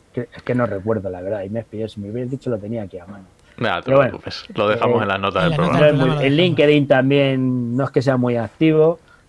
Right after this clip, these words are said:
Speaker 1: pero vamos, yo creo que si ponen mi nombre y mis apellidos en, en Google, algo saldrá.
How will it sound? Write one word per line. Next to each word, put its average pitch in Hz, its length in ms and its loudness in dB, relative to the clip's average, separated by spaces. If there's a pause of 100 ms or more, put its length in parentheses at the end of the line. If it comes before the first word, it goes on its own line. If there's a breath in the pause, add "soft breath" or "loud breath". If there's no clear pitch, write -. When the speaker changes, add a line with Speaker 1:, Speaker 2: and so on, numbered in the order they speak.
Speaker 1:
pero 156 120 4
vamos, 139 160 0
yo 170 120 2
creo 233 160 2
que 175 80 0
si 135 220 0
ponen 190 400 0
mi 170 120 -4
nombre 160 200 -2
y 160 60 0
mis 143 80 -2
apellidos 131 560 0
en, 120 380 -8
en 120 340 -8
Google, 175 320 -6
algo 135 280 -2
saldrá. 104 440 -12